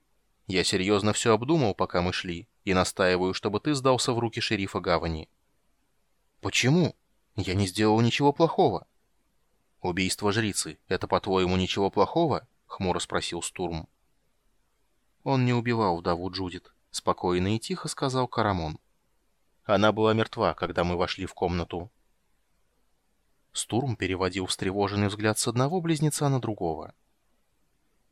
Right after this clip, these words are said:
"Я никогда не слышал от тебя ни слова лжи, Карамон. Но, думаю, ты мог бы солгать, если бы от этого зависела жизнь твоего брата".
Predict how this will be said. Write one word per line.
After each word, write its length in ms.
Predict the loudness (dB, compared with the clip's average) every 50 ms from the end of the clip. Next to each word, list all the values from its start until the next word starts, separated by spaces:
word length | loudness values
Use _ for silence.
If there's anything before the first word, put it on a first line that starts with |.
| _ _
"Я 240 | -8 -4 -2 0 2
никогда 400 | 2 0 0 0 2 2 4 4
не 80 | 4 2
слышал 400 | 0 0 0 0 2 2 2 2
от 120 | 2 0
тебя 220 | 0 2 4 6
ни 100 | 6 6
слова 360 | 4 2 2 2 2 4 2 2
лжи, 180 | 0 0 -2
Карамон. 520 | -2 0 2 4 4 4 2 0 -2 -4 _ _ _ _ _ _ _ _ _ _ _ _ -2
Но, 160 | 0 0 0
думаю, 320 | 2 2 2 4 4 2
ты 140 | 2 2 2
мог 180 | 4 2 2 0
бы 120 | -2 -2
солгать, 480 | 0 2 0 2 2 0 -2 -2 -4 -4
если 260 | -4 -4 -2 -2 0
бы 100 | 2 2
от 120 | 0 0
этого 240 | -2 -2 0 0 0
зависела 500 | 0 0 0 0 -2 -2 0 0 0 0
жизнь 240 | 0 -2 -4 -4 -4
твоего 340 | -2 0 0 2 2 0 0
брата". 440 | 2 0 0 0 -2 -4 -6 -8